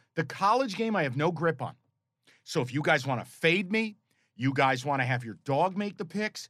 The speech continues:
you do whatever you want. I'm gonna keep busting my ass. I'm gonna keep researching. I'm gonna trim the cards.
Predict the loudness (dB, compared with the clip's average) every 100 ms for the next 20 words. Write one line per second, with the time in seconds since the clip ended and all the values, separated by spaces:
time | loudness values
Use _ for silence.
0 | -12 -4 0 0 0 -2 -2 -6 _ _
1 | _ _ 0 2 2 -2 -4 0 0 0
2 | -2 -2 0 -2 -4 -6 -6 -6 -4 -2
3 | -4 -6 -6 -10 _ _ -2 0 2 -2
4 | -2 2 2 0 0 0 0 -8 -20